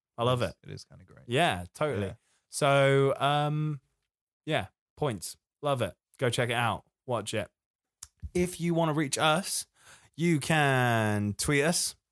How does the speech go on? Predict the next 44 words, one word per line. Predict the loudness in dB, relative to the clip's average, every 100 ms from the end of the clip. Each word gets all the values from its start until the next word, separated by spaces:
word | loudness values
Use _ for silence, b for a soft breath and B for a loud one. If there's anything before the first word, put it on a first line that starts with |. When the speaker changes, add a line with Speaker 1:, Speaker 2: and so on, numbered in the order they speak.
| _ _ -6
Speaker 1:
at | -4
The | 0
Movie | 0 0
Brew. | 0 0 0 -6 _
You | -4 -4
can | 0 -2
send | 0 -2
us | -2
an | -2
email | 0 0 0
for | 0
long | 0 -2
stuff. | 0 0 0 -8 B B B
Hello | -2 0 2 0
at | -2 -4
the |
movie | -2 -2
brew | -2 -4
dot | -4 -4
com. | -4 -4
We've | -2
got | -2
a | 0
website | 0 0 -2 -2
up, | -4 -6 -8 _ -6
l-, | -6 -6
at | -14 -6
the | -2
movie | 0 0 -2
brew | -2 -4
dot | -2 -4 -6
com. | -6 -4
We've | -2
got | -2
a |
Facebook | 0 -2 -2 -2 -2
up, | 0 -2 -4
facebook | -6 -6 -6
dot | -6
com | -4 -6
slash | -4 -6 -4
the |
movie | -4 -2 -2
brew. | -4 -2 0 -2